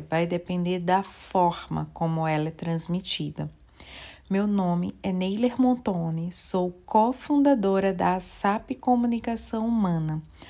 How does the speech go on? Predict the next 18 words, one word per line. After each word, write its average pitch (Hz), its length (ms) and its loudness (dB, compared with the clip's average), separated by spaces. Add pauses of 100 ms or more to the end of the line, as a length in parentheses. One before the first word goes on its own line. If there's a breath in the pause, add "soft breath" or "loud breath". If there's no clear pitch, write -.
(300 loud breath)
fonoaudióloga 202 1000 0
e 233 100 -2
style 240 540 0
de 240 160 -4
comunicação. 233 1000 0 (520 loud breath)
E 208 80 2
em 214 180 2
nome 247 320 4
da 233 300 2
asap, 214 680 -2
gostaria 214 560 -2
de 208 140 -4
agradecer 220 760 0
o 196 60 2
convite 190 640 -2
da 180 180 0
Fononcologia 233 960 0
Brasil 190 680 -2